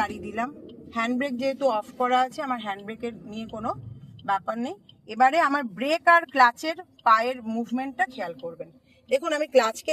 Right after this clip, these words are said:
ধীরে ধীরে রিলিজ করছি, হুম, ব্রেক চাপা আছে, ক্লাচকে ধীরে ধীরে আমি রিলিজ করছি। এই যে, এই যে বাইটিং পয়েন্ট এলো, গাড়ি ভাইব্রেট করছে। এইবারে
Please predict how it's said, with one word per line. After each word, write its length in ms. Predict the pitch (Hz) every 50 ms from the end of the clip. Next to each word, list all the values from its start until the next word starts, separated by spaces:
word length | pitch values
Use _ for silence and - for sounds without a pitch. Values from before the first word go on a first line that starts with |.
| - 233
ধীরে 140 | 240 226 226 214
ধীরে 140 | 233 269 311 320 226
রিলিজ 260 | 196 175 170 170 - - -
করছি, 300 | - - - - - - - _ _ _ _
হুম, 160 | - 302 403 403 247 _ _ _ _ _ _ _ _ _ _ -
ব্রেক 200 | 190 214 226 233 _ -
চাপা 240 | 220 214 - - 214 214
আছে, 160 | 214 214 - 392 - -
ক্লাচকে 360 | 208 190 185 - - - 247 214 190
ধীরে 160 | 190 180 180 170
ধীরে 160 | 180 226 330 453 - - - - _ _ _ _ _ - 175
আমি 120 | 208 294 - 240
রিলিজ 240 | 180 139 170 156 - - -
করছি। 260 | 170 - - - - - - - _ _ _ _ - -
এই 60 | 202 -
যে, 80 | - - - - - - _ _ _ _ _ - -
এই 60 | 175 165
যে 80 | - - - - - - 180 208
বাইটিং 280 | 214 226 254 - 302 - - 311
পয়েন্ট 220 | 302 294 294 277 302 294
এলো, 140 | - - 480 - - - - - - - - - - - - 202
গাড়ি 180 | 202 208 262 285 226
ভাইব্রেট 360 | 233 226 208 202 226 277 285 - -
করছে। 300 | 302 302 - - - - 381 440 - - - 214
এইবারে 320 | 220 254 269 302 311 330